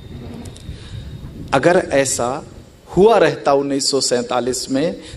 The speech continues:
तब आज भारत की आर्थिक ताकत कितनी ऊंची रहती, इस पर भी गणित हमें, हमने लगाया,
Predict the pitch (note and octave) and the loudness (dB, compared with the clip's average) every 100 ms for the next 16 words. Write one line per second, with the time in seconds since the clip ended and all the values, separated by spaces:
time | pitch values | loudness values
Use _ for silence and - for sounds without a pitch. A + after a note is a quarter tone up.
0 | - A#3+ A#3 F#3+ A3 G3+ - F#3+ A#3 - | 2 2 4 4 4 2 4 4 4 4
1 | A3+ - F3 G#3+ A#3 C#4+ - G#3+ G3 A3 | 2 4 2 2 2 0 2 2 4 0
2 | - G3 G3 F#3 D3+ G3+ - F3 C#3 B2 | 0 -4 -2 0 2 2 2 2 4 2
3 | - - - - - - - - E3+ - | -2 -12 -16 -20 -20 -20 -8 -4 0 2
4 | G3 F3+ D#3 C#3+ D#3+ D#3 C3+ C3+ C3+ C3+ | 2 2 2 0 -2 -6 -4 -4 -4 -6
5 | C3+ C3 A#2+ A#2+ D3 A#2+ A#2 | -4 -2 0 2 2 0 -4